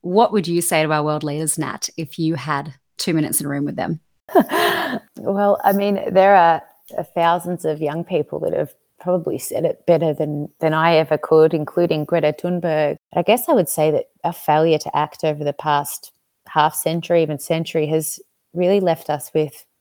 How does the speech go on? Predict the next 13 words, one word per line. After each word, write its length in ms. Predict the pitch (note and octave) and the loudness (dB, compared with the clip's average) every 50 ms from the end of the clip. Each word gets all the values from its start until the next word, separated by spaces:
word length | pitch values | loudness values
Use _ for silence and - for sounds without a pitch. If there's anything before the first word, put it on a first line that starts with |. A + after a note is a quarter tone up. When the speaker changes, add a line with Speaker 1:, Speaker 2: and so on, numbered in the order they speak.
| _ _ | _ _
Speaker 2:
little 300 | - F#3 F3 E3 E3 E3 | -2 0 0 0 0 -4
choice 340 | - - E3 - D#3 - - | -4 -2 -2 -2 -2 -4 -4
but 180 | - D#3+ - - | -4 -6 -6 -4
to 80 | - | -6
mobilise 600 | D#3+ D#3 D3 C#3+ D3 D3+ D3+ D3 C#3+ C#3 C#3+ - - | -6 -4 -4 -4 -4 -2 -2 -2 -2 -2 -2 -4 -6
a, 80 | C#3+ D3 E3 - - | -8 -8 -10 -8 -6
a 80 | D#3+ | -6
wartime-like 1160 | D#3 D3+ D3+ D#3+ D#3 D#3 D#3 - - D3 C#3+ C3+ C3+ C3 C3 C3+ - _ - D3 C#3 C3+ - - | -4 -2 0 0 0 0 -2 -4 -8 -8 -8 -6 -8 -8 -10 -12 -14 _ -2 -2 -2 -2 -2 -4
effort 360 | - C3 - - - B2+ - - _ | -6 -6 -4 -2 -4 -4 -4 -8 _
to 100 | - - | -4 -4
address 360 | - - - A#2+ B2 - - | -4 -2 -2 -4 -4 -4 -6
climate 360 | - - C3 B2+ C#3 - - | -8 -8 -4 -2 -2 -2 -4
change. 440 | - - - - A#2+ C3 B2 - - | -4 -8 -6 -6 -4 -6 -6 -8 -12